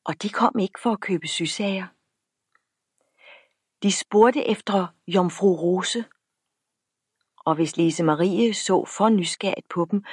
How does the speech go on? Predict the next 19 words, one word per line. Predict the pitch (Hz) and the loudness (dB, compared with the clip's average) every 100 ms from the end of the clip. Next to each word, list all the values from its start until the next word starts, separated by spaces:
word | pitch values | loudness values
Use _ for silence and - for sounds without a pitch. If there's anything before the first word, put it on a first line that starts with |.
| - | -6
forklarede | - 185 - 196 214 240 | -2 0 4 4 4 0
de, | - 185 - - - | -8 -16 -18 -8 -4
at | 190 | -2
de | 190 | 2
var | 165 | 4
en | 147 - | 2 2
onkel | 143 - - 220 202 - - | 0 -2 0 2 2 -2 -2
eller | - 156 | 2 2
en | 131 | 2
fætter | 127 - 147 147 196 - - | -2 -6 -4 -2 -2 -4 -12
eller | - 160 151 | 0 2 2
en | 139 | 2
bror, | - 156 160 196 - _ - | 0 2 4 4 0 _ -2
der | 190 | 0
netop | 190 180 262 | 2 2 2
var | 233 | 0
kommet | - 170 156 | -2 -2 -4
til | - | -6
byen. | - 185 - 214 | -10 -8 -6 -8